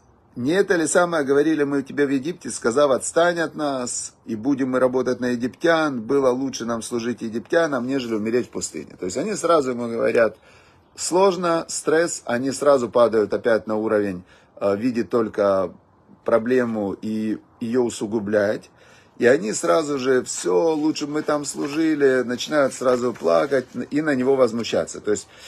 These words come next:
есть очень интересная вещь, что когда, например, человек обижается, обида — это скрытая агрессия.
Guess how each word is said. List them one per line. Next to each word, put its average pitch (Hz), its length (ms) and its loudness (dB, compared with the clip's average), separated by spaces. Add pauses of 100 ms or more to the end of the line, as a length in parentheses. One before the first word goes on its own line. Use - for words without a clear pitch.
(260)
есть 147 300 0
очень 135 240 -4
интересная 139 400 -2
вещь, 196 200 -4
что 127 160 -4
когда, 123 540 2 (440)
например, 120 560 0
человек 120 340 -4 (120)
обижается, 113 960 -2 (460)
обида — 143 640 2
это 139 240 0
скрытая 131 540 0
агрессия. 101 640 -4